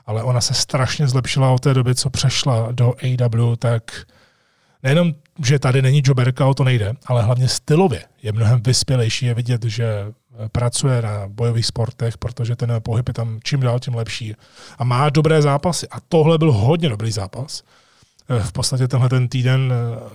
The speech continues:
přál ženským duelům, protože i v N X T, eh, byl super match, kdy Sarai debitovala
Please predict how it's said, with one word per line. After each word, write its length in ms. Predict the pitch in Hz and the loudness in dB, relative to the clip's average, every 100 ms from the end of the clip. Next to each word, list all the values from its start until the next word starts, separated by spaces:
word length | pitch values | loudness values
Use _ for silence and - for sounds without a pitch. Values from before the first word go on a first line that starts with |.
| - | -8
přál 500 | 123 127 117 135 139 _ _ _ _ | -2 0 2 0 -4 _ _ _ _
ženským 480 | - 127 117 - 131 | -2 -2 -2 -2 0
duelům, 320 | 123 120 127 | 0 2 0
protože 400 | 123 123 120 131 | -2 -4 -4 -2
i 140 | 127 131 | -2 -4
v 100 | 139 | -4
N 100 | 123 | -4
X 180 | 123 | -4
T, 200 | - 123 | -4 -2
eh, 160 | 120 107 | 0 -2
byl 220 | 101 110 | -2 -4
super 420 | - - 151 151 | -2 -4 0 0
match, 260 | 135 127 123 | 2 0 -2
kdy 300 | - 123 117 | -4 -2 -2
Sarai 440 | 113 - 127 117 117 | -2 -2 0 -2 -4
debitovala 640 | 113 113 - 110 104 101 | -4 -4 -4 -2 -4 -6